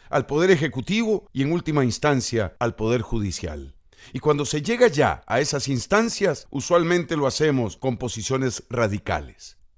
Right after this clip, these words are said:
En la pasada huelga, diálogo de sordos, los más sacrificados han sido los estudiantes más necesitados de una excelente educación,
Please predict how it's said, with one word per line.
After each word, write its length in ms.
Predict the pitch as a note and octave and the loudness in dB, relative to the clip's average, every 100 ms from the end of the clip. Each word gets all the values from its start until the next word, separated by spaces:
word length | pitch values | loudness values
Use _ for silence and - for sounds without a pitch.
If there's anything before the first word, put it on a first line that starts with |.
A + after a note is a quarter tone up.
| - | -10
En 120 | G#2 | -6
la 120 | G#2+ G#2 | -4 -4
pasada 540 | A2 D#3 F3 D#3 - | 0 4 6 4 2
huelga, 580 | B2 B2 F3+ G3+ - - G2 | 2 4 4 0 -6 -8 2
diálogo 440 | C#3+ D#3 C#3 C3 | 4 6 4 2
de 100 | G#2 | -2
sordos, 600 | - F3+ F3 F3+ D#3 - - | 2 2 2 -4 -6 -16 -6
los 220 | B2+ C3+ | -2 0
más 220 | E3 A3 | 2 2
sacrificados 760 | - G3+ D#3+ D3+ C3+ F#3 F#3+ D3 | 0 -4 -6 -6 0 2 2 0
han 140 | D#3+ | -4
sido 260 | C#3+ F3+ F3+ | -2 0 0
los 160 | C#3 | -2
estudiantes 800 | C#3 - B2 A#2 E3 F3+ - C#3+ | -6 -6 -6 -2 0 0 -2 -2
más 180 | C#3+ F3 | 0 0
necesitados 880 | F3+ E3 D#3+ C#3 - E3 F#3+ F3+ - | 0 -4 -4 -6 0 4 4 2 -2
de 100 | C3 | 0
una 220 | D3+ F#3 F3+ | 2 2 0
excelente 640 | - F3 C#3+ F#3+ G#3 G3 | -2 -2 2 2 2 0
educación, 640 | F#3 E3+ D#3+ B2+ E2 C#2+ | 2 2 0 -2 -4 -8